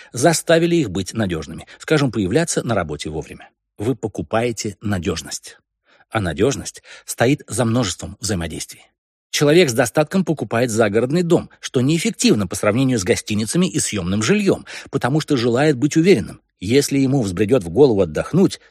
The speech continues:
дом всегда к его услугам. Как говорят трейдеры, «Никогда не покупай, если их можно арендовать». П Л И Е. То, на чём ты плаваешь, то, на чём ты летаешь, и то, что кое-что другое.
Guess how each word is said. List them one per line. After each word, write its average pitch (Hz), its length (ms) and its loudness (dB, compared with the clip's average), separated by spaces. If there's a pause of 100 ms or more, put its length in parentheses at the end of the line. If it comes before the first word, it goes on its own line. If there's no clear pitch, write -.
дом 160 360 4
всегда 104 460 -2
к - 100 -8
его 113 160 0
услугам. 147 440 -4 (400)
Как 117 140 2
говорят 101 300 2
трейдеры, 170 440 4 (240)
«Никогда 147 560 4
не 117 100 0
покупай, 180 540 0 (180)
если 160 340 2
их 190 300 -2
можно 135 320 0
арендовать». 107 720 -2 (140)
П 208 300 4
Л 123 180 4 (100)
И - 60 -4
Е. 92 300 -2 (180)
То, 175 120 4
на 117 100 2
чём 104 180 -2
ты 90 120 -6
плаваешь, 196 520 4 (160)
то, 208 100 6
на 131 100 4
чём 90 200 -2
ты - 100 -4
летаешь, 196 540 2
и 180 80 -2
то, 233 200 6
что - 600 0
кое-что 104 300 0
другое. 82 380 -10